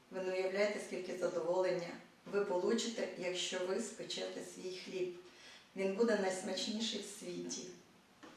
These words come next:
Щиро дякую вам, що були зі мною, що додивилися це відео до кінця. Бажаю вам всього найкращого і до наступних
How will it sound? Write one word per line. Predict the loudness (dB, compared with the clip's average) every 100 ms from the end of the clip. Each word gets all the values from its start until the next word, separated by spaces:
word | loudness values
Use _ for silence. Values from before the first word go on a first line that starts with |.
| -8
Щиро | -2 4 4 6
дякую | 4 4 2
вам, | 4 4
що | 2 0
були | 0 0 0
зі | -2
мною, | -2 -2 -4 -8
що | -6 -2
додивилися | 0 0 2 4 4 4 0
це | -4 -4
відео | -4 -2 -2
до | -4
кінця. | -6 -8 -8 -6 -6 -8 -20 -20 -20 -6
Бажаю | 0 2 6 6
вам | 4 2
всього | 0 2 6
найкращого | 6 4 0 0 0 -4 -6 -8 -12 -16 -20 -20 -10
і |
до | -4 -2
наступних | -2 -4 -6 -2